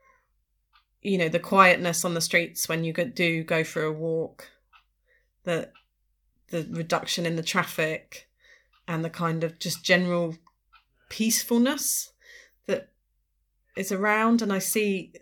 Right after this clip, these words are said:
just walking the streets and seeing people kind of talking to their neighbours, you know, in appropriate distance, but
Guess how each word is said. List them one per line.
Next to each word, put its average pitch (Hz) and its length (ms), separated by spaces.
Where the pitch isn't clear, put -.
just 202 180
walking 202 320
the 185 60
streets - 380
and 170 120
seeing 170 540
people 175 640
kind 165 300
of 160 180
talking 180 340
to 165 80
their 170 140
neighbours, 165 520
you 170 60
know, 147 160
in 160 220
appropriate - 560
distance, - 540
but - 220